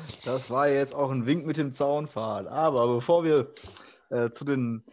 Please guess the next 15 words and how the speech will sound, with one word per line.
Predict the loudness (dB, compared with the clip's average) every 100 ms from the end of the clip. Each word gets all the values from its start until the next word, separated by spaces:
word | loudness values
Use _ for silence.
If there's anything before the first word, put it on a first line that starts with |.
| -20 -20 -10
undrafted | -6 -4 0 -2 -2 -12
Free | -10 -6
Agents | -4 -4 -8 -8
kommen, | -4 -2 -2 -8 -12 _ -16
würde | -6 -2 -2
ich | -4
von | -4
euch | -4 -2
einmal | -2 -2
gerne | -2 -4 -4
wissen, | -6 -8 -8 -8 -6
ähm, | -4 -4 -8 -14 _ _ _ _
ja, | -6 -6 -6 -4
was | -4 -4 -8
ihr | 0 2 2 0